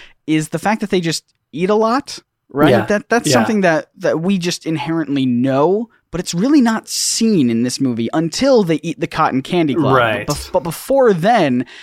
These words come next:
Speaker 1: it's really not established that, oh, they eat all the time. Uh, so I'm wondering if someone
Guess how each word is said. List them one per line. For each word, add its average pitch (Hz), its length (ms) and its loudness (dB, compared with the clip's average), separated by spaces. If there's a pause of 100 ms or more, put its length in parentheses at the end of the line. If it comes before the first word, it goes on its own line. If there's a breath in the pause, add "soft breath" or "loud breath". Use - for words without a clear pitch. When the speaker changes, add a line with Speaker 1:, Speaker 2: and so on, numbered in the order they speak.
(100)
Speaker 1:
it's - 180 -8
really 269 220 2
not 185 220 2
established 175 720 0
that, 131 240 -2 (260)
oh, 233 140 0
they 175 120 2
eat 233 240 0
all 123 140 2
the 117 100 -2
time. 101 480 -4 (420 soft breath)
Uh, 117 380 0
so 185 280 2
I'm 180 120 4
wondering 220 320 2
if 160 160 -2
someone 220 440 0